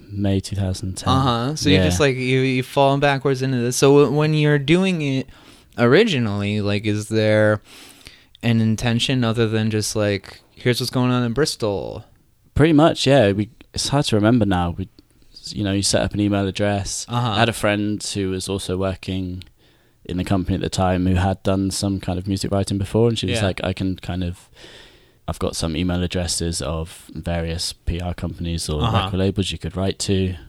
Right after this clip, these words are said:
Speaker 1: So we kind of just sent a few emails out, like, "We're starting this site."
Speaker 2: Was
Speaker 1: It's
Speaker 2: there a
Speaker 1: the
Speaker 2: model that you had in mind of, like,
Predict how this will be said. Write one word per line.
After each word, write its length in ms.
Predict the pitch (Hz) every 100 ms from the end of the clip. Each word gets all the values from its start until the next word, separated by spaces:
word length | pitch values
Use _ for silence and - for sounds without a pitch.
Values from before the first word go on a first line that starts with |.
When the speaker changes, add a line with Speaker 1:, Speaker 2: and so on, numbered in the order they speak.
| - -
Speaker 1:
So 120 | 98
we 60 |
kind 160 | 95 123
of 80 | 110
just 120 | 101
sent 160 | 98 90
a 40 |
few 180 | 92 98
emails 220 | 104 101 101
out, 100 | -
like, 120 | 50
"We're 80 | -
starting 340 | 92 85 87
this 420 | 82 - - - -
site." 420 | - 90 90 92 _ _ _ -
Speaker 2:
Was 180 | 156 143
Speaker 1:
It's 80 | 175
Speaker 2:
there 80 | 160
a 20 |
Speaker 1:
the 60 | 135
Speaker 2:
model 360 | 123 127 156 170
that 120 | 139
you 120 | 131
had 200 | 135 127
in 140 | 123
mind 460 | 117 110 113 135 139
of, 160 | 117 110
like, 400 | 107 104 -